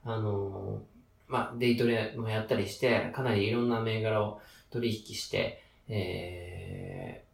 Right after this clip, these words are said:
ー、経験を積むことができてた年でした。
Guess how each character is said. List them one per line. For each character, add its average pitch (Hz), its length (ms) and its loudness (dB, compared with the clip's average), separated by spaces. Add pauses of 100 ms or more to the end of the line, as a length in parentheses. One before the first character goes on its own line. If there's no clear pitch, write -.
(400)
ー、 - 20 -20 (300)
経 120 160 2
験 101 240 2
を 98 60 -6
積 - 120 -4
む 101 120 0
こ 98 80 0
と 104 100 0
が - 200 -2
で - 100 -6
き - 100 -14
て - 340 -4 (840)
た 131 260 6
年 101 280 -2
で 92 60 -8
し - 80 -4
た。 90 320 4